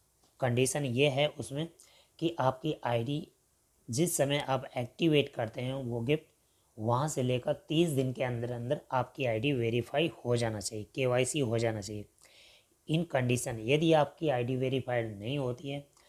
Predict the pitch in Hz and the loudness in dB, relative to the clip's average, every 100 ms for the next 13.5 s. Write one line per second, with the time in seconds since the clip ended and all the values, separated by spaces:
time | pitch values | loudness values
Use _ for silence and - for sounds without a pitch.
0 | _ _ 156 160 135 143 - 156 151 127 | _ _ -6 -2 0 0 0 -4 -2 2
1 | 120 117 127 - 147 131 156 - 120 120 | 2 2 -2 0 2 4 2 2 -4 -4
2 | 135 139 - 147 123 117 135 120 165 170 | -2 -4 -8 -6 -4 -4 -6 -2 -4 -4
3 | _ _ _ 117 117 123 143 143 120 117 | _ _ _ -4 0 2 0 0 -2 0
4 | 107 107 135 170 - _ _ _ _ 127 | 0 -2 -8 -10 -14 _ _ _ _ 4
5 | 139 127 131 - 143 147 - - - 381 | 4 4 -4 -4 -6 -6 -10 -14 -10 -4
6 | 143 - 170 165 156 123 143 143 120 120 | -2 2 4 6 6 4 0 -4 0 -2
7 | 117 147 127 123 117 127 - _ - _ | 0 0 0 -2 0 0 -4 _ -20 _
8 | _ _ _ 135 - 180 185 - - 123 | _ _ _ -10 -6 -2 -2 -2 0 2
9 | 120 151 - 139 131 156 147 123 117 120 | 2 0 0 -2 -2 -2 -2 -2 -4 -2
10 | 139 147 - 135 123 117 123 123 117 165 | -2 -2 -6 -4 -2 -2 -2 -2 0 0
11 | 156 113 113 120 160 - - 117 107 101 | 0 -2 -2 -2 -2 -6 -4 0 0 -2
12 | 110 101 - _ _ _ - _ _ _ | -6 -10 -16 _ _ _ -20 _ _ _
13 | _ - 151 160 | _ -2 2 0